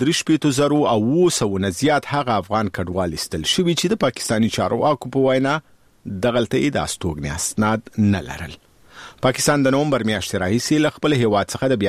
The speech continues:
اسنادو افغان کډوالو د ایستلو لړۍ پیل کړې ده.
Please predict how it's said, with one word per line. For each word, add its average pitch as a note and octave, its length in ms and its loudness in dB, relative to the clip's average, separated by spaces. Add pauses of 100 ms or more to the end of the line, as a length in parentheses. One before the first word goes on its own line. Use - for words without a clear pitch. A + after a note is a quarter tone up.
اسنادو B2+ 400 0
افغان C3+ 340 0
کډوالو G#2 480 2
د G2+ 120 0
ایستلو A2+ 420 0
لړۍ F2 500 -2
پیل F#2+ 160 2 (140)
کړې - 240 -8
ده. - 40 -20